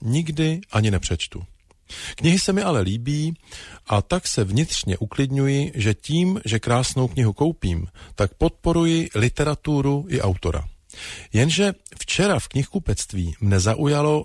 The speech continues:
něco docela jiného, čeho jsem si nikdy předtím nevšiml. Totiž to, kam dnes většina knihkupců umísťuje pultíky s kuchařkami. Tedy s knihami o jídle, pití, dietách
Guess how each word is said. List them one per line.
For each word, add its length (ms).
něco 320
docela 440
jiného, 480
čeho 260
jsem 240
si 300
nikdy 340
předtím 480
nevšiml. 440
Totiž 360
to, 320
kam 220
dnes 540
většina 500
knihkupců 720
umísťuje 800
pultíky 800
s 100
kuchařkami. 580
Tedy 180
s 60
knihami 400
o 120
jídle, 540
pití, 560
dietách 800